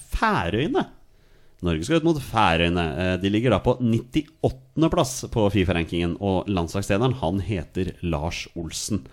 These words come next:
Det er ingen hvem som helst. Det er en fyr med åttifire landskamper for Danmark, som, eh, har spilt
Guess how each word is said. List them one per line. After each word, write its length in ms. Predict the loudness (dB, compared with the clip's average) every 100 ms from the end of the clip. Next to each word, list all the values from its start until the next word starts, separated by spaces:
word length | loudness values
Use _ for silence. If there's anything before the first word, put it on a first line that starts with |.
| -20 -20 -20 -20 -20 _ _ -4
Det 100 | 0
er 160 | 2 2
ingen 160 | 2 0
hvem 120 | -2
som 100 | 2
helst. 300 | 2 0 -10 -10
Det 80 | -6
er 140 | -2
en 60 | -2
fyr 160 | -2 0
med 160 | -2 -4
åttifire 880 | -8 -6 -6 -6 -6 -6 -4 -2 -2
landskamper 460 | -2 -4 -4 -2 0
for 80 | 0
Danmark, 380 | 0 -2 -4 -16 -20 _ _ _ -20 -20 -10
som, 300 | -4 -2 2
eh, 140 | 2
har 80 | 2
spilt 160 | 0 -2